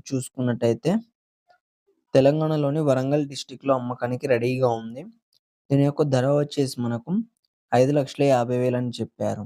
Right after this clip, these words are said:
ఇది ఫిక్స్ అమౌంట్ ఏం కాదు, కొంచెం తగ్గించే అవకాశం ఉంది ఓనర్‌తో మాట్లాడుకుంటే.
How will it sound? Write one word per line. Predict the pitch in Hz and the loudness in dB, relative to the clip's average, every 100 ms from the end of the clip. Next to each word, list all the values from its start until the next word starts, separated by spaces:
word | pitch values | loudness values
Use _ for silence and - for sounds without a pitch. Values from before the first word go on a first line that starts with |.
| - _ _ _ _ | -14 _ _ _ _
ఇది | 156 160 | 0 0
ఫిక్స్ | 156 151 - | 0 -4 0
అమౌంట్ | 135 139 139 | 2 2 2
ఏం | 139 139 | 0 0
కాదు, | 127 135 | 0 0
కొంచెం | 135 131 131 143 | -2 -8 -8 -4
తగ్గించే | 127 117 123 127 139 | -4 -2 -6 0 4
అవకాశం | 127 120 131 127 127 | 4 2 -2 -4 -6
ఉంది | 139 | 0
ఓనర్‌తో | 139 123 120 139 | 0 0 -2 -2
మాట్లాడుకుంటే. | 127 117 113 113 113 110 98 | 0 0 0 -2 -2 -8 -12